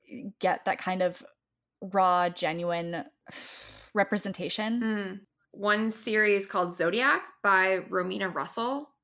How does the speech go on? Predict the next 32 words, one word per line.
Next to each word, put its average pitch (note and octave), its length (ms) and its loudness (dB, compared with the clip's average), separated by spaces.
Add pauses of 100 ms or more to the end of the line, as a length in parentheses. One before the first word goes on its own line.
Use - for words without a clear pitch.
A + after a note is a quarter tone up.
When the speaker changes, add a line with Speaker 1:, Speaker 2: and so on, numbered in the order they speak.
(140)
Speaker 2:
that G3 320 6
actually G3 340 2
has F#3 180 -4
had F#3 260 -4
a F3+ 280 -4 (360)
ton, G3+ 580 4
a F3+ 220 -4
ton F3+ 520 -4
of E3+ 260 -6
good E3 240 -6
press. F3+ 580 0 (260)
And G3 120 -2
I F#3 220 2
absolutely D#3 520 -4
thoroughly B2 400 -6
enjoyed C#3 400 -10
the F3+ 80 -10
first - 240 -8
book. - 220 -8
It's F#3+ 120 -6
basically F#3 380 -4
a - 40 -12
space - 300 -12
opera. - 400 -10 (240)
Speaker 1:
Let's, - 460 2
let's E4 160 4
shout D#4+ 140 6
out A#3 160 6
to A#3+ 120 0
our F#3+ 300 6
new F#3+ 200 -2
adult F3 420 2